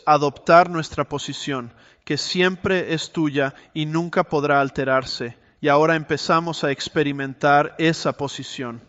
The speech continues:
Así que Pablo está asumiendo que la posición ya es nuestra, y lo es. Pero puedo tener paz con Dios y en mi corazón de cristiano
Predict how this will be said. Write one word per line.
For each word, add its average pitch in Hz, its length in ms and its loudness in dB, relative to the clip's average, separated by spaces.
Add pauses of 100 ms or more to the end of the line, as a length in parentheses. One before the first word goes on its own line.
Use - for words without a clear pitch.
(280)
Así 180 320 -2
que 180 120 0
Pablo 170 540 4
está 160 460 2
asumiendo 147 960 -4 (300)
que 147 120 -6
la 143 120 0
posición 160 840 -4 (100)
ya 147 260 4
es 139 200 -4
nuestra, 139 840 -8
y 143 100 -6
lo 127 200 -2
es. - 420 -8 (1500)
Pero 156 260 0
puedo 196 300 4
tener 175 440 2
paz 165 320 6
con 151 240 -8
Dios 160 460 0
y 156 120 -4
en 147 120 -4
mi 147 120 -8
corazón 143 540 -2
de 139 120 -2
cristiano 143 720 -4